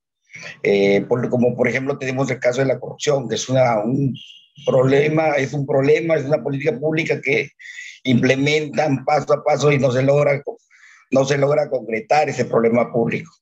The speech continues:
No, también hay, hay, hay políticas públicas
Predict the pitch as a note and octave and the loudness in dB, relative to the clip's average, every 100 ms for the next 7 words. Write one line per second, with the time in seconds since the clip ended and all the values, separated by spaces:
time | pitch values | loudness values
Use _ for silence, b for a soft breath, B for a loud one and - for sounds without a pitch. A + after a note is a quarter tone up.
0 | _ _ _ _ b b b b b C3 | _ _ _ _ b b b b b -2
1 | C3+ - B2 B2 B2+ C#3+ D3 D3+ C3+ A#2+ | 0 -2 -2 0 0 0 0 0 -4 -8
2 | - - C#3+ C3+ D3+ C#3+ C#3+ A#2 D3 C#3 | -10 -4 -2 0 -2 -2 -4 -2 -2 -2
3 | E3 D3+ C#3+ D#3 C#3 - | -4 -2 0 -2 -6 -14